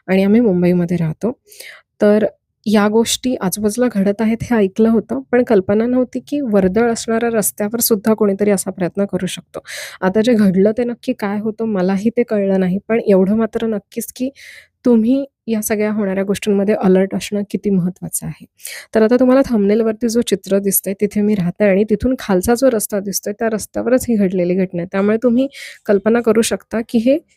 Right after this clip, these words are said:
किती जवळ घडलंय. म्हणजे अगदी असं पण नाही की मी माझ्या बाळाला घेऊन खूप लांब गेले होते, असं काहीच नव्हतं.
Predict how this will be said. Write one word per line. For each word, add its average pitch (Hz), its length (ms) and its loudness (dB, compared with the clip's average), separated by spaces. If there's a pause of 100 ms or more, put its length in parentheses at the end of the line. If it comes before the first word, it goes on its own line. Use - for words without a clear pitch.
(180)
किती 294 540 2 (200)
जवळ 208 460 2 (280)
घडलंय. 196 360 -2
म्हणजे 196 260 -2
अगदी 208 320 -2
असं 214 200 -2
पण 247 160 -2
नाही 226 200 -2
की 214 100 -2
मी 208 220 2 (140)
माझ्या 208 340 -2 (460)
बाळाला 190 340 2
घेऊन 208 220 0
खूप 233 220 -6
लांब 185 380 2
गेले 180 260 0
होते, 170 380 -6 (480)
असं 185 160 0
काहीच 185 340 0
नव्हतं. 170 300 -6